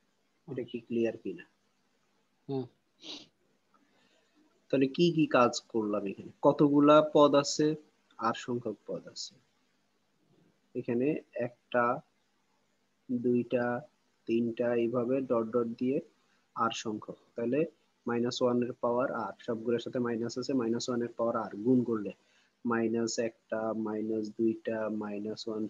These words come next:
Speaker 1: তিনটা। তাহলে তিনটা যদি গুণ করি আমরা তাহলে কি আসবে? মাইনাস ওয়ান এর power three,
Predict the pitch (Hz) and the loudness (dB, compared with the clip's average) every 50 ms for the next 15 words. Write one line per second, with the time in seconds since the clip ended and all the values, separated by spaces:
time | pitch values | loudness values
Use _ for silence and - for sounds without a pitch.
0 | - - 117 113 113 110 - - 110 104 - - 117 117 117 117 - - 123 123 | -4 -2 -2 0 -2 -2 -4 -8 -10 -10 -8 -6 -4 -2 -2 -4 -4 -2 -2 -2
1 | 123 120 120 117 120 117 120 117 113 120 123 120 117 117 117 120 123 120 117 113 | 0 0 0 0 0 -2 -2 -2 -2 -2 -2 -2 -2 0 0 0 2 2 0 0
2 | 117 117 - 113 113 113 113 127 123 120 113 120 113 110 110 113 110 113 113 - | -2 -2 -2 -2 -2 -2 -2 -2 -2 -2 -2 -4 -4 -4 -4 -4 -4 -4 -6 -4
3 | - 120 117 117 113 - - 113 110 113 - - - - 120 | -2 -2 -2 -2 -4 -2 -2 -2 -2 -2 -4 -8 -4 -2 0